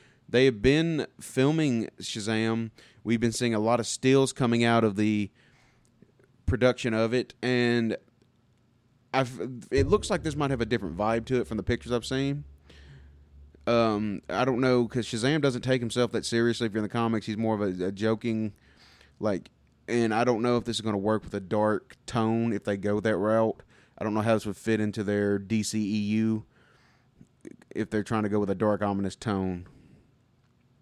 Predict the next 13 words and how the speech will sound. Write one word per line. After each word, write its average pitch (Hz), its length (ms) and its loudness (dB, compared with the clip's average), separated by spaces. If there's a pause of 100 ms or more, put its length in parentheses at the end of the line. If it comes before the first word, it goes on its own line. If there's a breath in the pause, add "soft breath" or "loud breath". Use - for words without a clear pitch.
(840 soft breath)
Let's 90 200 -10
see 87 200 -8
how 87 100 -6
this 90 180 -8
works. 123 520 -8 (560 loud breath)
It 98 100 -4
gets 101 200 -2
real 98 160 0
Game 95 200 -4
of 98 80 -10
Thrones 92 260 -6
around 87 240 -6
here. 85 260 -8